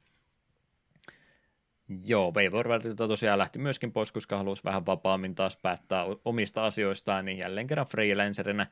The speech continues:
tänäkin päivänä hän edelleen toimii.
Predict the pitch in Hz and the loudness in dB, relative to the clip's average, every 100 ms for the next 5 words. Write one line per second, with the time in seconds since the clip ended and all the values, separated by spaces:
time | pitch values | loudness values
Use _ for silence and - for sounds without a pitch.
0 | - - _ - 95 92 98 87 92 92 | -10 -20 _ -2 -2 0 -2 2 2 0
1 | 90 92 92 98 95 92 87 87 90 117 | -4 -6 -6 -6 -2 -2 -2 -6 -4 -2
2 | 110 101 98 98 | 0 -2 -4 -6